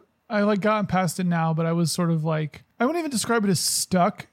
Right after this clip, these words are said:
and you're probably describing the same thing, where, like, in Bloodborne, there's this spider called Rom, which if you're listening to this podcast and you've played Bloodborne, you probably know what I'm talking about.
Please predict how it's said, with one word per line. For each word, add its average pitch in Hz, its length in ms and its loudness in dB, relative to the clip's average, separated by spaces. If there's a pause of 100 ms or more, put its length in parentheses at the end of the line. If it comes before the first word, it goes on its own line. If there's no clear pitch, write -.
and 185 80 0
you're 190 80 2
probably 190 260 0
describing 180 440 -4
the 175 80 -2
same 170 280 -2
thing, 180 480 -2
where, 180 220 0
like, 170 400 -2 (280)
in 208 200 4
Bloodborne, 180 540 2
there's 170 260 2
this 170 140 -2
spider 170 520 -4
called 151 320 -6
Rom, 151 520 -4 (220)
which 165 220 -6
if - 340 -8 (100)
you're 175 160 -2
listening 165 300 0
to 156 40 0
this 143 100 -2
podcast 156 640 -4
and 165 80 -4
you've 156 140 -6
played 156 200 -6
Bloodborne, 190 520 0
you 170 60 -2
probably 160 280 -4
know 160 120 -2
what 156 60 -4
I'm 151 60 -4
talking 165 340 -6
about. 156 340 -6